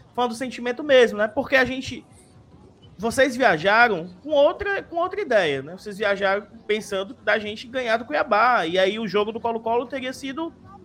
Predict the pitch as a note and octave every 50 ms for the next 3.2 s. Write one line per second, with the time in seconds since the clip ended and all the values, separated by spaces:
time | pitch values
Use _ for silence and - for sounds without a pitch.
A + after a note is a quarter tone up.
0 | - - D4+ C#4+ D4 C#4 C4+ B3 B3+ B3+ C4 C#4 C#4+ D#4 D#4+ D#4+ D#4+ D#4+ - -
1 | - - - - - - - _ _ - G#4 F4+ F4+ F4+ F#4 F#4 - - C#4 B3
2 | A#3+ A3+ F#3 F3 F3 G3 - - - - - - - - - - - A3+ A#3 A3+
3 | - - -